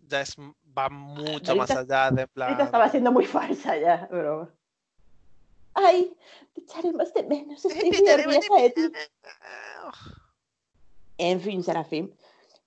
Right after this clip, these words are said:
Speaker 1: Cállate
Speaker 2: Bueno.
Speaker 1: mil años, Brita.
Speaker 2: Cállate mil años, Brita. Ahora Brita está en su casa, haciendo pan y comprando papel higiénico como el resto.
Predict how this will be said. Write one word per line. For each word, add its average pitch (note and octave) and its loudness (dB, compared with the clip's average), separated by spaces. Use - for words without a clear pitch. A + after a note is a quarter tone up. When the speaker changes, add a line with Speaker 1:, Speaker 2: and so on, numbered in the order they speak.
Speaker 1:
Cállate G3 8
Speaker 2:
Bueno. C3 0
Speaker 1:
mil D3 -18
años, C3 -8
Brita. C3+ -10
Speaker 2:
Cállate G#3+ 6
mil D#3+ -6
años, D#3+ -6
Brita. E3+ 2
Ahora A3+ 2
Brita A#3+ -6
está A#3 -8
en - -8
su E3+ -12
casa, - -10
haciendo E3+ -2
pan D3+ 0
y F#3+ -2
comprando G3 0
papel F3+ -6
higiénico D#3 -10
como D3+ -6
el D#3+ -8
resto. D#3 -10